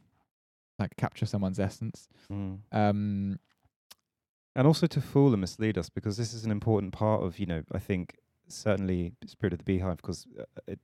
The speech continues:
Speaker 2: that also is a film within a film, because,
Speaker 1: Yeah.
Speaker 2: um,
Speaker 1: They watch Frankenstein.
Speaker 2: they watch Frankenstein, and Frankenstein, the, the sort of character, the, the presence of Frankenstein bleeds through into the, the experience, the malleable experiences or the malleable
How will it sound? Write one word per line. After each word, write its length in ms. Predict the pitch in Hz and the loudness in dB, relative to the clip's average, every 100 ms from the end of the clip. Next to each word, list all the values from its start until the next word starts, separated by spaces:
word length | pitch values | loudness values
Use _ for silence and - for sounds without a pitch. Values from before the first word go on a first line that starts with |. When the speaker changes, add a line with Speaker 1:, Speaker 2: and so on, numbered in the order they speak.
| - | -14
Speaker 2:
that 220 | 95 110 | -2 0
also 300 | 104 104 - | 2 0 0
is 80 | 90 | -4
a 40 | 85 | -4
film 220 | 95 85 | -6 -6
within 160 | 80 | -6
a 80 | 78 | -10
film, 280 | - 85 80 | -6 -6 -6
because, 280 | - - 85 | -8 -6 -2
Speaker 1:
Yeah. 120 | 101 - _ _ _ _ | -2 -4 _ _ _ _
Speaker 2:
um, 380 | 85 85 82 82 - _ - _ _ _ _ | 0 0 -2 -8 -14 _ -20 _ _ _ _
Speaker 1:
They 60 | 107 | 4
watch 140 | 85 | 6
Frankenstein. 460 | - 120 92 - - | 0 -4 -4 -6 -2
Speaker 2:
they 100 | 101 | 0
watch 160 | 104 | 2
Frankenstein, 500 | - 135 107 - 90 | 0 -2 -2 -2 0
and 180 | 87 87 | 0 -2
Frankenstein, 760 | - 107 107 - 98 92 90 - | -2 -2 -2 -2 0 2 0 -6
the, 200 | 95 92 - | -4 -4 -4
the 120 | 92 | -8
sort 240 | - 104 90 | -4 -2 -2
of 100 | - - _ _ | -4 -14 _ _
character, 720 | - - 131 135 - - 90 76 104 | -8 0 2 2 0 0 0 0 -6
the, 140 | 110 | -4
the 100 | 110 | -4
presence 420 | - 131 123 101 | 0 2 4 0
of 80 | 101 | -6
Frankenstein 520 | - 98 98 - 95 | -4 -4 -4 -4 -4
bleeds 380 | 87 98 95 - | 0 2 2 0
through 200 | - 92 | -2 0
into 260 | 90 - 85 | 0 -4 -6
the, 320 | 87 82 - - - | -4 -4 -8 -14 -8
the 340 | 90 85 - | -6 -4 -8
experience, 640 | 92 - - 95 92 87 - | -12 -6 2 2 2 -4 -6
the 100 | 92 | 0
malleable 440 | 107 110 95 90 | 4 4 4 0
experiences 720 | - - 90 85 - 80 87 | -2 -2 -2 -2 -6 -10 -6
or 120 | 80 | -6
the 140 | 80 87 | -4 -2
malleable 500 | 92 92 90 80 | 0 0 -2 -4